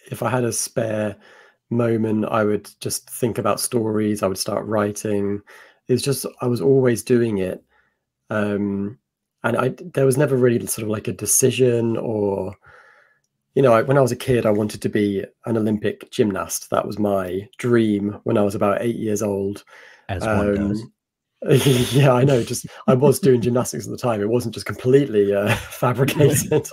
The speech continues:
Speaker 2: <laughs>
Speaker 1: Um, but yeah, I think quite quickly after I realized that was an incredibly difficult thing to do, I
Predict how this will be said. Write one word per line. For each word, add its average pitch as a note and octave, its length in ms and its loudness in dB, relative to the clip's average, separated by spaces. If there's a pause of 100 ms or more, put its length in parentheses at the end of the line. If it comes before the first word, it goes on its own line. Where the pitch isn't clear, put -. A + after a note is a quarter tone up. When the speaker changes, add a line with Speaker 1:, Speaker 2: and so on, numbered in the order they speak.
(360)
Speaker 2:
<laughs> - 400 -4
Speaker 1:
Um, A#2 560 0 (480)
but D#3 100 2
yeah, F#3 220 6
I D#3+ 60 2
think F#3+ 300 0
quite D#3+ 280 2
quickly C3+ 280 0
after A#2+ 320 2
I A2+ 40 2
realized A2 400 0
that A2+ 120 0
was G2 120 -6
an G2 60 -8
incredibly G2+ 580 -6
difficult - 540 -6 (360)
thing G#2 180 -4
to A2 100 -8
do, F#2 380 -2
I F#2+ 460 -2